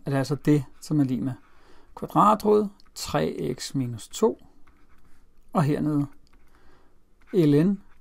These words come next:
til x i anden plus ni. Når man snakker med andre om det her med sammensatte funktioner, eller skriver til andre, så har man brug for at fortælle, hvad for en funktion bliver sat ind, og hvad for en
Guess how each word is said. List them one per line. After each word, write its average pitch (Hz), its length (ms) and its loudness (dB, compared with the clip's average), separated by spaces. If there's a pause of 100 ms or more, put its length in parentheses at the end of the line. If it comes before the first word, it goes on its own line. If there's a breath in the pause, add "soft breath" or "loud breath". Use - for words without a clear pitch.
(460)
til 190 260 0 (340)
x - 160 -6
i 139 60 2
anden 117 220 -6
plus - 280 -12
ni. - 260 -10 (1300)
Når 185 120 8
man 196 160 6
snakker 131 540 0
med 165 160 2
andre 131 320 -2
om 147 160 -2
det 139 120 0
her 139 140 0
med 139 200 2
sammensatte 123 680 -4
funktioner, - 560 -8 (100)
eller 135 160 -6
skriver 143 400 -2
til - 140 -6
andre, 120 340 -6 (580 loud breath)
så - 140 4
har 220 60 10
man 214 140 8
brug 220 240 4
for 214 120 6
at 208 200 2
fortælle, 196 420 4
hvad 180 180 6
for 226 80 4
en 214 100 6
funktion 185 420 2
bliver 165 160 2
sat 147 260 -2
ind, 240 320 -2
og 180 60 2
hvad 170 140 4
for 196 120 0
en 180 120 2